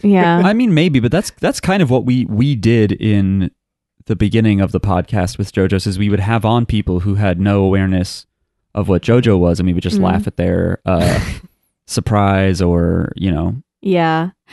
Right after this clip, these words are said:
Speaker 1: I, and originally, I think w-, our, uh, show was supposed to be like, "You don't even have to like JoJo's to listen to this show," but I think we've aban-, we've abandoned that, right? Like, you
Speaker 2: I
Speaker 1: have to like anime to li-, like, why would you listen to this show if you don't,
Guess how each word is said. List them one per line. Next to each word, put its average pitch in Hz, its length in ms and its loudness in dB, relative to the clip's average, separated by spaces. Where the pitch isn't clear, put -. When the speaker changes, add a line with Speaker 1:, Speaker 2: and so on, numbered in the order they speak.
Speaker 1:
I, 247 200 2
and 254 120 2
originally, 330 640 2
I 240 160 4
think 226 320 0
w-, 190 320 -2
our, 185 500 2
uh, 170 420 2
show 196 400 4
was 185 160 4
supposed 180 360 0
to 190 40 -2
be 180 140 2
like, 175 180 0
"You 311 80 2
don't 392 120 4
even 330 160 2
have 302 220 0
to 285 80 0
like 262 260 0
JoJo's 233 560 4
to 180 160 0
listen 180 300 0
to 185 120 0
this 170 160 2
show," 160 600 2
but 170 320 2
I 208 60 0
think 254 420 0
we've 208 160 4
aban-, 156 420 0
we've 202 280 4
abandoned 160 440 -2
that, 104 180 -2
right? 196 300 0
Like, 214 240 2
you 262 100 4
Speaker 2:
I - 40 2
Speaker 1:
have 349 180 0
to 277 80 0
like 196 220 0
anime 170 360 0
to 170 100 0
li-, 170 160 -2
like, 214 180 2
why 247 180 6
would 208 140 2
you 185 80 -2
listen 160 220 -6
to 165 80 -16
this - 140 -8
show - 200 -6
if - 100 -8
you - 80 -6
don't, - 240 -8